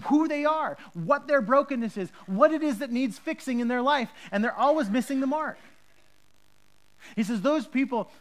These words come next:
those people who hear but that don't understand, those people who don't do, that aren't obedient, those people who sh-, they're not really Shema.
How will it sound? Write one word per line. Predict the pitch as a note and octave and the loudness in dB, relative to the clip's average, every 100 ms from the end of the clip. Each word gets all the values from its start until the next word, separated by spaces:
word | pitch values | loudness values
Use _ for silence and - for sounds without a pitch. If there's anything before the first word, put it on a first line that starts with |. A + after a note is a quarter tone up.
| - G#3+ | -8 0
those | D4+ C#4 | 2 2
people | C#4 A3+ | 2 2
who | G3+ F#3 | 0 -2
hear | - C4 D4 D4+ D#4 - - | 0 2 2 0 -4 -8 -8
but | G3+ | -6
that | G#3+ E3 | -4 -2
don't | A#3 C#4 | 0 2
understand, | B3 A#3+ - - A#3+ C4 B3 - | 0 -2 -6 -6 -4 -4 -6 -12
those | - A#3 | -4 -2
people | - C4 B3+ | 0 0 2
who | A3+ | 0
don't | F3 A#3+ G3+ E3 | 0 0 -2 -4
do, | G#3+ C4 C#4 C#4 - - | 0 0 0 -4 -8 -10
that | G#3 | -4
aren't | G3 B3 A#3+ | 0 0 2
obedient, | G#3 D#3 B3+ B3+ C4 C4 - - | -2 0 0 0 -4 -6 -12 -6
those | G#3 | -6
people | - B3+ B3+ | -2 -2 -2
who | F#3+ | -4
sh-, | G3 A3 G3+ - E3+ | -6 -8 -10 -12 -8
they're | G3+ | 0
not | A#3 C4 | 0 0
really | C4 B3+ | -2 -4
Shema. | A3+ A3 G3 G#3+ F3+ | -4 -6 -2 -2 -2